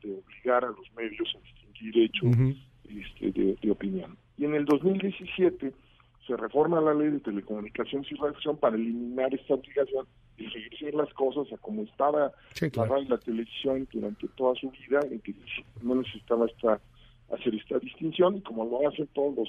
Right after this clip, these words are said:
Speaker 1: medios de comunicación de cualquier democracia.
Speaker 2: Ujú.
Speaker 1: Ahora, en, esto fue impugnado por, este, eh, legisladores de izquierda, que no les gusta esta libertad de los medios,
Speaker 2: Ujú.
Speaker 1: a mí es clarísimo, lo impugnan,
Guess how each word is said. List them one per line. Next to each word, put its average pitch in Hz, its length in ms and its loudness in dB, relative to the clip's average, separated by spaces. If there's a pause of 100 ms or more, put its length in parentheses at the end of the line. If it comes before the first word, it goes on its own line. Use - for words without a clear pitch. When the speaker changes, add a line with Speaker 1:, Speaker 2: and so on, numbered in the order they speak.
Speaker 1:
medios 127 360 2
de 117 60 -6
comunicación 113 840 -2 (260)
de - 100 -16
cualquier 120 420 0
democracia. - 720 -2 (100)
Speaker 2:
Ujú. 135 260 0 (280)
Speaker 1:
Ahora, 117 280 0 (220)
en, 139 400 0
esto 190 360 2
fue 170 160 -2
impugnado 151 640 0 (240)
por, 110 260 2
este, 107 300 -2 (220)
eh, 107 280 4
legisladores 117 760 0
de 147 60 -8
izquierda, 156 480 2 (760)
que - 80 -18
no 123 220 0
les 139 180 -6 (160)
gusta 123 440 0
esta 127 300 0
libertad 123 560 0
de 131 100 0
los 135 200 2
medios, 143 360 -2 (220)
Speaker 2:
Ujú. 139 300 4
Speaker 1:
a 104 80 -16
mí 117 160 -10
es - 60 -20
clarísimo, 135 680 -2 (460)
lo 107 80 -6
impugnan, 165 640 2